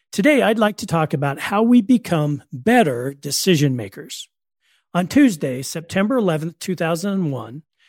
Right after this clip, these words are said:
President George Bush awoke in his suite at the Colony Beach Resort in Sarasota, Florida. And he was there to visit an elementary school and to advance his education agenda. At eight A M, the president received his daily briefing.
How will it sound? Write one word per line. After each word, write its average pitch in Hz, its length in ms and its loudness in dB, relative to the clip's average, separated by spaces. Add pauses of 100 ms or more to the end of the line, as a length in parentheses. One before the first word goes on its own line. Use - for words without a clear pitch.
(160)
President 220 380 4
George 185 380 2
Bush 147 360 -4
awoke 214 380 0
in 262 80 0
his 262 140 -2
suite 160 340 -4
at 180 80 -10
the - 80 -14
Colony 170 460 2
Beach 147 260 -2
Resort 151 380 0
in 160 80 -2
Sarasota, 151 580 -8
Florida. 269 480 -6 (640)
And 175 80 2
he 254 100 8
was 240 260 2
there 170 420 2
to 165 160 -4
visit 208 340 0
an 226 140 0
elementary 190 560 -2
school 135 560 -6 (280)
and 170 200 2
to 175 160 4
advance 185 460 0
his 151 140 -2
education 160 600 -4
agenda. 117 460 -12 (600)
At 147 140 -2
eight 214 220 6
A 247 200 8
M, 139 280 0 (320)
the 156 60 -6
president 202 500 0
received 160 400 0
his 156 160 0
daily 139 260 2
briefing. 156 540 2